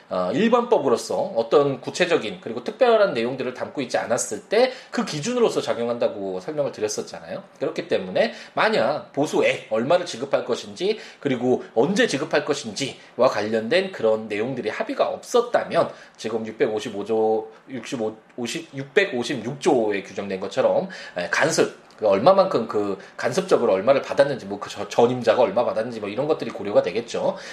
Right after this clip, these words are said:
이런 간습이나 그 지급 시기도 뭐 약정이 없으면 간습에 의하고 간습도, 어, 없으면, 에, 그 노동력을 제공했으면 그 노동력이 제공된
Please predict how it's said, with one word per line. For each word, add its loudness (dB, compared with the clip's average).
이런 6
간습이나 0
그 -8
지급 0
시기도 0
뭐 0
약정이 2
없으면 -4
간습에 -4
의하고 0
간습도, -2
어, 0
없으면, -2
에, -8
그 -6
노동력을 2
제공했으면 -2
그 -12
노동력이 -4
제공된 -8